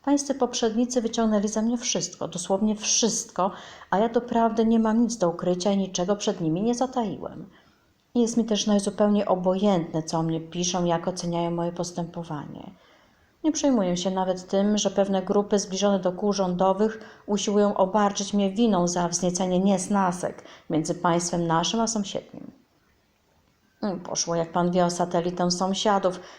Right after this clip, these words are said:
którego rzekomo złośliwie zniszczyłem, gdybyż to była prawda. My, pracownicy służby kosmicznej, jesteśmy kosmonautami z odsiewu. Zdaniem komisji kwalifikacyjnej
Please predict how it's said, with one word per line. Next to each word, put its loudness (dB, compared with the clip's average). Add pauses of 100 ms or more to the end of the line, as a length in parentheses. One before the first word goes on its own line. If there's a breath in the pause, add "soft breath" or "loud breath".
którego 2
rzekomo 0
złośliwie 0
zniszczyłem, -6 (160)
gdybyż 0
to -8
była -6
prawda. -10 (800 loud breath)
My, 6
pracownicy 2
służby 0
kosmicznej, -2
jesteśmy -4
kosmonautami -2
z -4
odsiewu. -8 (600 soft breath)
Zdaniem 2
komisji 0
kwalifikacyjnej -2